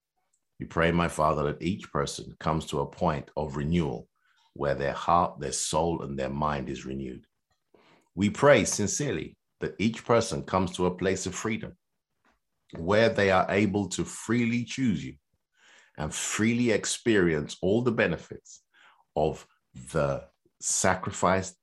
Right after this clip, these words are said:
death, and resurrection of our Lord Jesus Christ.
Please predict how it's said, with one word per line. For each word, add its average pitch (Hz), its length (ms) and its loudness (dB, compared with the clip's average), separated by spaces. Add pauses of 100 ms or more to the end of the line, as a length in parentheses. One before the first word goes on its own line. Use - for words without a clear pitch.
(120)
death, 80 360 0 (380)
and 71 220 -2
resurrection 80 760 -2 (420)
of 71 160 -2
our 69 180 0
Lord 64 360 -6
Jesus 64 360 -10
Christ. - 360 -12